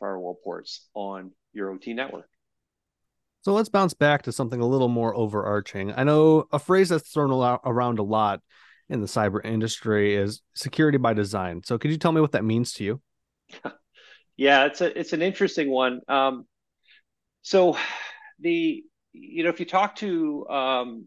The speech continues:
Speaker 1: Microsoft, if you talk to A W S, they all talk about software definable V P Ns, uh, where you can define what access at a V P N level to get various data.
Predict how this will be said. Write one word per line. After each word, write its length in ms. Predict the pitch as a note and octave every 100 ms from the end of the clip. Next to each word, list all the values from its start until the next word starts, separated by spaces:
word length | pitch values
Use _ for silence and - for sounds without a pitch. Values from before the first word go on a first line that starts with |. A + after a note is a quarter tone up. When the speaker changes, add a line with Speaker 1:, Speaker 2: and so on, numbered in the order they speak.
| -
Speaker 1:
Microsoft, 640 | D3+ D#3+ - D3 C3+ B2+ -
if 80 | A2
you 80 | -
talk 180 | B2+ B2
to 100 | -
A 80 | B2
W 380 | B2 A#2 A#2 A#2
S, 440 | A2+ - - - - - _
they 60 | B2+
all 180 | B2+ C3
talk 340 | - A#2 A2+
about 280 | A2+ A2 G#2
software 360 | - G#2+ A2+ A2
definable 920 | G2+ A2 G#2+ A2 G2+ G#2+ G2+ G2 -
V 160 | - A2+
P 240 | - G#2
Ns, 440 | G2 F#2 _ - - _ _ -
uh, 220 | G#2 G2+
where 360 | G2 A2 A2 G#2+
you 280 | G2 A#2 A#2
can 340 | - A#2 A2+
define 640 | G#2 - A#2+ A#2 A#2+ A#2 A2+
what 380 | A2 A2+ A#2
access 640 | A2+ A2 A2 - A2 G#2 -
at 100 | G2+
a 40 |
V 240 | F#2 G#2 G#2
P 120 | A2
N 100 | G#2
level 400 | G2+ G2 G2 F2+ -
to 80 | F#2
get 180 | F#2
various 420 | F2+ G2 F2+ F2 -
data. 340 | G2 F2 C#2